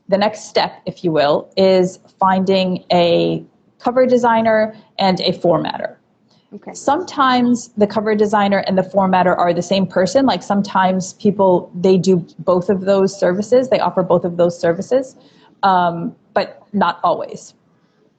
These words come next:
Speaker 1: Lots of people will ask about the cost, and the, there is a huge range, to be honest with you. And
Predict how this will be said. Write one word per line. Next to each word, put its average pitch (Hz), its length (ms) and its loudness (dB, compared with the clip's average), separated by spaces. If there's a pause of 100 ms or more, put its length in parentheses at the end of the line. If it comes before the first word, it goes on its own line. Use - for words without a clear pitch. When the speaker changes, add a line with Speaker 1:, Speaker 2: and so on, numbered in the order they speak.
(600)
Speaker 1:
Lots 214 240 0
of 240 80 -2
people 226 240 2
will 196 160 -2
ask 185 240 -4
about 175 240 -2
the 165 60 -10
cost, - 640 -2 (500)
and 185 560 0 (720)
the, 190 380 2
there 196 200 4
is 190 120 2
a 202 80 4
huge 226 520 0
range, 160 440 -4
to - 120 -12
be 175 100 0
honest 160 360 -2
with - 180 -10
you. - 260 -8 (640)
And 180 480 -2